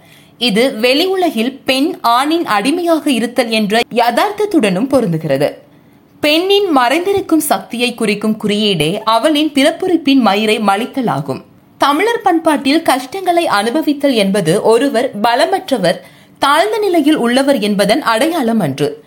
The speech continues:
இவ்விடயம் சமய நோக்கில் பார்க்கப்படுகிறது. கஷ்டமும் துன்பமும் ஒருவருக்கு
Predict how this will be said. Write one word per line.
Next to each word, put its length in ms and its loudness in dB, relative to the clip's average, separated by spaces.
இவ்விடயம் 600 0
சமய 400 2
நோக்கில் 420 0
பார்க்கப்படுகிறது. 840 -2
கஷ்டமும் 680 -2
துன்பமும் 560 2
ஒருவருக்கு 600 0